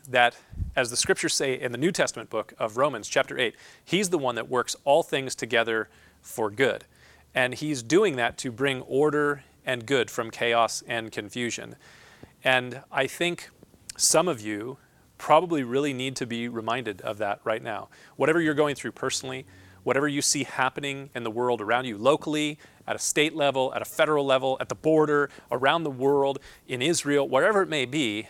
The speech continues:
we can look at these things and we can be a little bit flustered. We can be a little spun up, if you will. And it's just so important to step back from all the things that are going on from time to time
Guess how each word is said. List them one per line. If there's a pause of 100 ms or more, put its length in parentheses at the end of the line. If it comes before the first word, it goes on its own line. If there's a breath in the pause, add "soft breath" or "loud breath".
(140 loud breath)
we
can
look
at
these
things
and
we
can (340 loud breath)
be
a
little
bit
flustered.
We
can
be
a
little
spun
up,
if
you
will. (460 loud breath)
And
it's
just
so
important (140)
to (320 loud breath)
step
back
from
all
the
things
that
are
going
on
from
time
to
time